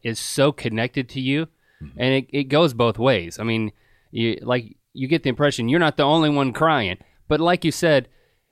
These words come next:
Speaker 1: it's a fascinating story that we wanna unpack and kinda step back through with your dad and all these things you're mentioning.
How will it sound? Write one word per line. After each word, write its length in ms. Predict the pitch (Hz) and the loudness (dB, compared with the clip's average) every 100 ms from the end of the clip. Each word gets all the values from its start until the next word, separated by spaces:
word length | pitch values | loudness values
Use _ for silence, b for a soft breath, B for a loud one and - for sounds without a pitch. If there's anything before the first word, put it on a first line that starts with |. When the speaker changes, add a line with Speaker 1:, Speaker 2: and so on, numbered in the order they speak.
| _ _ | _ _
Speaker 1:
it's 180 | 139 - | -4 -2
a 40 | 135 | -4
fascinating 680 | 175 180 175 156 139 127 | 0 0 2 0 0 0
story 680 | - - 165 165 127 110 110 113 | -4 -2 2 4 4 4 0 -2
that 200 | 120 123 | -2 0
we 120 | 117 | -2
wanna 340 | 123 143 127 | 0 0 0
unpack 760 | 107 123 117 - 135 127 107 - | 0 -2 -4 -2 0 0 -4 -8
and 160 | 113 107 | -12 -8
kinda 220 | 123 113 | -6 -6
step 300 | - 135 113 | -4 -4 -2
back 280 | 113 107 - | -2 -4 -4
through 460 | 123 117 117 120 - | -2 0 -2 -4 -10
with 140 | 117 | -8
your 80 | 107 | -4
dad 280 | 104 113 113 | 0 2 2
and 80 | 113 | 0
all 80 | 113 | -2
these 180 | 110 | -2
things 180 | 123 104 | -6 -6
you're 80 | 104 | -4
mentioning. 440 | 113 139 117 104 | -4 -4 -4 -6